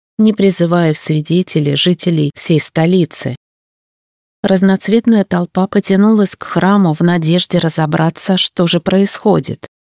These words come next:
Солнце золотило фигуру жреца, превращая красные одежды в цвет свежей крови. Тяжёлые украшения из жёлтого металла сияли так, словно были полны настоящего огня.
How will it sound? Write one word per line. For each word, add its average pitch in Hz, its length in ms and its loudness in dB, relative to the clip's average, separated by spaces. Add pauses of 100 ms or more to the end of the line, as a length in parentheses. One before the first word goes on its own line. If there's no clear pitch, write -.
(480)
Солнце 220 460 0
золотило 175 580 0
фигуру 190 440 0
жреца, 185 720 -2 (220)
превращая 165 600 0
красные 170 640 0
одежды 175 600 -2 (160)
в - 120 -20
цвет 190 360 0
свежей 165 460 0
крови. 143 560 -2 (640)
Тяжёлые 170 540 2
украшения 170 840 0
из 156 80 -2
жёлтого 165 480 -2
металла 165 560 0
сияли 165 500 0 (100)
так, 185 280 -2 (240)
словно 202 500 2
были 185 300 2
полны 160 680 0
настоящего 175 1080 0
огня. 156 460 0